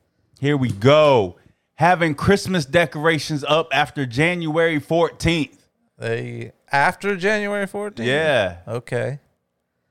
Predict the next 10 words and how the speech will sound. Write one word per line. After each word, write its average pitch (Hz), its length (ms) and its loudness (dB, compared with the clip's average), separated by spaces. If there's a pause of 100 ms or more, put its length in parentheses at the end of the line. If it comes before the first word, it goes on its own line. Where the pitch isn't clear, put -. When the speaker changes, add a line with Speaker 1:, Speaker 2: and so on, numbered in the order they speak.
(760)
Speaker 1:
Strolling 180 600 0
down 185 240 2
the 185 60 -6
street 160 420 -8
playing 139 440 -2
violin 117 840 0 (680)
and 107 160 -6
selling 135 460 0
mercury 135 600 -2
thermometers. 87 920 -8